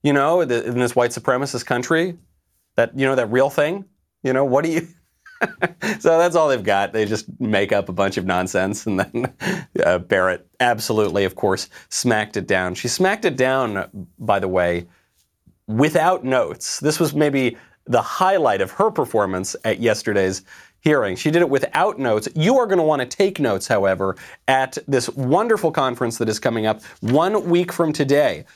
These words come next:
where the Daily Wire God King, Jeremy Boring, will be presenting alongside a team of world-renowned business experts at Expert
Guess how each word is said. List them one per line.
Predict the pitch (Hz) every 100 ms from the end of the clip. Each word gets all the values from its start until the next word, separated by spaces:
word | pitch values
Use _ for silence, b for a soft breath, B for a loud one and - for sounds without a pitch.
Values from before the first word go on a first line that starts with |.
| b
where | 113 156 175 107 87
the | 107 131 135
Daily | 127 160 185
Wire | 180 170 160 156
God | 113 143 165 151
King, | 147 98 -
Jeremy | 120 127 143 143
Boring, | 135 185 175 98 92 b b b
will | 120 156 160
be | 151 156
presenting | 151 139 147 143 117
alongside | 104 123 131 135 120 - 120 113
a | 107
team | - 127 127 B B B
of | 113 110 -
world-renowned | 113 139 160 151 135 117 113 117 104
business | 127 123 127 -
experts | - - 196 185 185 - b b -
at | 123 -
Expert | 165 175 - - 180